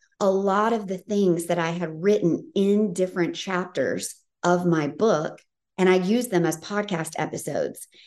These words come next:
and I just expanded on them. I shared some of the same stories and the same testimonies that I had for my clients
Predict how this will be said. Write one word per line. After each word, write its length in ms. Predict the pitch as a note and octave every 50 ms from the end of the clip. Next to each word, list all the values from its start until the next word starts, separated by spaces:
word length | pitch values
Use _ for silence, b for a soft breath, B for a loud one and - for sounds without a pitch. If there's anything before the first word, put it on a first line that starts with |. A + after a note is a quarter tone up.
| b b -
and 100 | G3 F#3+
I 80 | F#3+ F#3+
just 240 | F#3 G#3 G3+ G3+ -
expanded 640 | F3 F3+ - - - G3 F#3+ G3+ A3 G#3 F#3+ D#3+
on 180 | D3 C#3+ C#3+ D3
them. 340 | A2+ G2 D2 - - - _ _ _ b b b b b -
I 100 | F#3+ G3
shared 340 | - - G3+ G3 F#3+ F#3
some 240 | F#3+ - G#3 F#3 F#3+
of 80 | F#3+ G#3
the 100 | A3 G#3
same 240 | G#3+ A#3 G#3+ G#3 G3+
stories 580 | G3+ - G#3+ G3 G3 G3+ G#3 A3 A#3+ B3+ B3 - _ -
and 140 | - E3+ F3+
the 60 | F#3
same 240 | F3 - F#3+ F3 F3
testimonies 720 | F3 F#3+ F#3 F3 F3+ - F#3 E3+ D#3+ D#3+ E3 F3+ G3+ G#3 -
that 160 | - F3 E3+
I 80 | F3
had 280 | F3+ F3+ F3 F3 F3 E3+
for 120 | - F#3
my 160 | F3+ E3 D#3 E3
clients 600 | D#3+ G#3+ A3 A#3+ A#3+ G3 F3 E3+ F3 - -